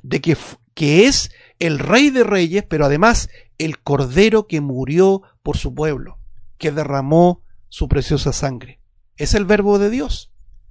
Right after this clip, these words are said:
No es coincidencia que el propio Juan escriba acá el Verbo de Dios, que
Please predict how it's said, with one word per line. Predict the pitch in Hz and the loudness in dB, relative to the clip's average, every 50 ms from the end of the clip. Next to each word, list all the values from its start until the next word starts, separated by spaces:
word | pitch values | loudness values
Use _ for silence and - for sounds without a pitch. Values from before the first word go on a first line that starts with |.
| - - - - - - _ _ _ _ _ _ _ _ _ _ _ _ - 147 | -20 -20 -20 -20 -20 -20 _ _ _ _ _ _ _ _ _ _ _ _ -10 -6
No | 156 | -6
es | 175 | -4
coincidencia | - - 190 185 - 185 170 180 196 202 190 208 185 | -2 0 0 0 0 0 2 4 4 2 2 2 0
que | - 180 | 2 0
el | 160 - | -2 0
propio | - 175 175 - 165 143 | 0 -2 -2 0 -2 -4
Juan | - - - 220 240 233 | -2 0 2 2 4 4
escriba | 202 - - - 170 175 170 165 | 2 -2 -2 -2 0 2 2 2
acá | 160 - 175 175 | 0 0 0 0
el | 175 160 | 0 0
Verbo | 151 175 170 151 160 160 | 0 -2 -2 0 0 0
de | 156 151 139 | 0 2 2
Dios, | 151 175 180 - | 2 2 0 0
que | - 175 160 160 135 | -2 -4 -4 -4 -4